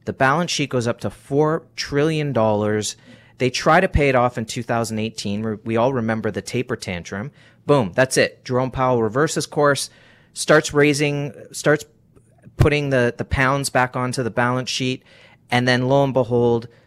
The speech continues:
interest rates never climbed. We never got back up to a reasonable four or five percent to beat,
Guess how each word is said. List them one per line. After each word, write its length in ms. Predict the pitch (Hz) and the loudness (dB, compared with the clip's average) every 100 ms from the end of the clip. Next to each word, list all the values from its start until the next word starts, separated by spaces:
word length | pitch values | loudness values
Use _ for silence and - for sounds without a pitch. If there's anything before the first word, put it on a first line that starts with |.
| _ _ _ _ | _ _ _ _
interest 360 | - 135 143 - | -6 -4 -2 2
rates 220 | 131 120 | 2 2
never 360 | 113 120 139 147 | 0 2 2 2
climbed. 680 | - 123 113 117 113 110 - _ _ _ _ _ _ _ - | 0 2 4 4 0 -4 -10 _ _ _ _ _ _ _ -8
We 140 | 113 | -4
never 300 | 117 143 156 | 2 4 4
got 240 | 143 131 | 4 4
back 240 | 131 123 131 | 4 0 0
up 140 | 120 | -2
to 180 | - 117 | -2 -2
a 60 | 110 | 0
reasonable 440 | 110 120 123 107 | 0 -2 -2 -4
four 240 | 107 - 123 | -4 0 -2
or 40 | |
five 280 | - 117 107 | 2 -2 -2
percent 460 | 104 - 120 113 | -6 -2 -2 -4
to 80 | - | -8
beat, 400 | 101 - 127 139 | -12 -6 -6 -8